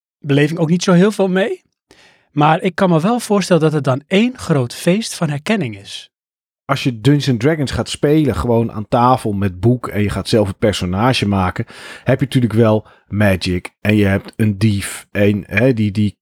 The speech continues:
Speaker 2: die classes, zeg maar, of die rollen die er zijn, die zitten wel goed in deze film. Alleen daarna, ja, het verhaal gaat natuurlijk altijd een andere kant op, want er is altijd bij dat soort dingen, zoals jij in de intro zei, een dungeon master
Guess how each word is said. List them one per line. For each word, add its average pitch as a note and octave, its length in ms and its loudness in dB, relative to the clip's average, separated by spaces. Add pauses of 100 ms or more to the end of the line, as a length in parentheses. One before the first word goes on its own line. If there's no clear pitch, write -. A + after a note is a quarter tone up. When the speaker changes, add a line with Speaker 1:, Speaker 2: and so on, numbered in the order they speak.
(120)
Speaker 2:
die F#2 440 -10
classes, B2 640 2
zeg B2 240 0
maar, B2 240 0
of - 100 -6
die F2+ 160 -8
rollen B2+ 500 2
die C3 180 -8
er A#2 80 -2
zijn, B2+ 360 2
die B2+ 120 -4
zitten B2+ 260 -2
wel A2 160 2
goed A2 260 -6
in A2+ 80 -2
deze G#2+ 280 0
film. C3 380 2 (500)
Alleen A#2 280 0
daarna, A#2 560 0 (300)
ja, G2 180 -6
het G2 120 -8
verhaal A#2+ 400 0
gaat A2 160 -4
natuurlijk - 280 -6
altijd B2+ 420 2
een A#2+ 100 -2
andere B2 280 0
kant E3+ 280 0
op, G#2+ 120 -6
want G#2+ 140 -2
er G#2 80 -10
is G#2 100 -6
altijd G2 720 -2
bij F2+ 280 -6
dat F2 180 -8
soort F2 200 -8
dingen, F2 240 -8
zoals F2+ 180 -6
jij F2+ 340 -6
in G2 140 -10
de F#2 60 -8
intro A2 320 -2
zei, F#2 260 -4
een G#2 180 -6
dungeon B2+ 400 2
master G2+ 560 -2